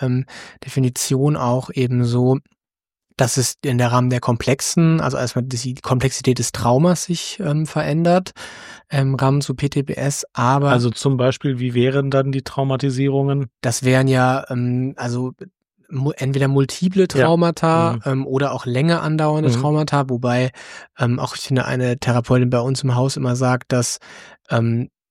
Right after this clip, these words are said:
Speaker 1: das auch manchmal ja auch individuell zu entscheiden ist,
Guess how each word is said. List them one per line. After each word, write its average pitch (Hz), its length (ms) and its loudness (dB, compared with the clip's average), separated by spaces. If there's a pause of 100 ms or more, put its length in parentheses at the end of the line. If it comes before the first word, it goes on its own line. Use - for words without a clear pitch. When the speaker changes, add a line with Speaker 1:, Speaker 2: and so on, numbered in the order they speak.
(160)
Speaker 1:
das - 280 -2
auch 123 140 -4
manchmal 135 380 2
ja 127 180 -2
auch - 160 -16
individuell 135 640 2
zu - 140 0
entscheiden 117 560 0
ist, 135 360 -2